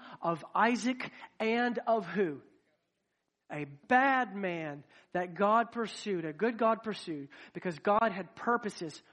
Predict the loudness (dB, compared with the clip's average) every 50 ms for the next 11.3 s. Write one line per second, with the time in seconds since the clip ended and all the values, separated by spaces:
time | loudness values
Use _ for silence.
0 | _ -12 -8 -8 -8 -6 -6 -8 -8 -8 -8 -10 -14 -16 -16 -18 _ _ _ _
1 | _ _ _ _ _ _ _ _ _ -6 -4 0 2 2 2 2 2 2 0 0
2 | 0 -2 -4 0 2 2 2 2 2 0 0 0 2 2 2 2 0 -4 -8 -6
3 | -6 -6 -6 -8 -12 -14 _ _ _ -8 -6 -4 -4 -4 -6 -6 -4 -4 -2 -2
4 | -4 -6 -10 -12 _ _ _ _ _ _ _ _ _ _ _ _ _ _ _ -20
5 | -18 -10 -6 -4 -4 -4 -4 -8 -10 -6 -4 -4 -4 -4 -2 -2 -2 -2 -2 -6
6 | -4 -2 -2 -2 -2 -2 0 0 2 2 0 -2 -6 -4 -2 0 0 0 -2 -2
7 | -4 -4 -4 -4 -6 -8 -14 _ -20 _ _ _ -2 -2 -2 -2 0 -2 -2 -2
8 | -2 -4 -12 -14 -16 _ _ _ _ _ _ 0 0 0 0 -2 -4 -2 0 0
9 | 0 -2 -6 -12 -14 _ _ _ _ _ _ _ _ _ _ _ -4 2 4 4
10 | 4 4 2 0 4 4 4 6 4 2 0 0 0 2 2 2 2 0 -2 -4
11 | -4 -6 -12 -14 -16